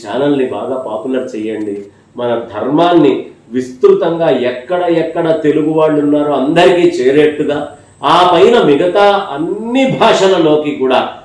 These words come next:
అతను చేసేంత సమర్థుడయ్యేట్టుగా మీరందరూ సహకరించాలని, దానికి ఆ సీతారామచంద్రమూర్తి, ఆ వాసుదేవుడు, ఆ పరమేశ్వరుడు పరిపూర్ణంగా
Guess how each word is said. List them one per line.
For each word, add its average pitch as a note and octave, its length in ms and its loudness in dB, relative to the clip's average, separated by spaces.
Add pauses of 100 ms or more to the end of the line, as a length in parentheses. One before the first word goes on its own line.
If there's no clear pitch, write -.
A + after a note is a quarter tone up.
(140)
అతను C3 340 -4
చేసేంత D3 720 0 (320)
సమర్థుడయ్యేట్టుగా D3 1040 0
మీరందరూ B2 480 -4
సహకరించాలని, C3 1000 -4 (440)
దానికి D3 640 2 (200)
ఆ C3+ 380 0
సీతారామచంద్రమూర్తి, E3+ 1600 0 (120)
ఆ - 80 -2
వాసుదేవుడు, E3+ 1040 0
ఆ C3 60 -4
పరమేశ్వరుడు D#3 920 -2
పరిపూర్ణంగా F3 1040 2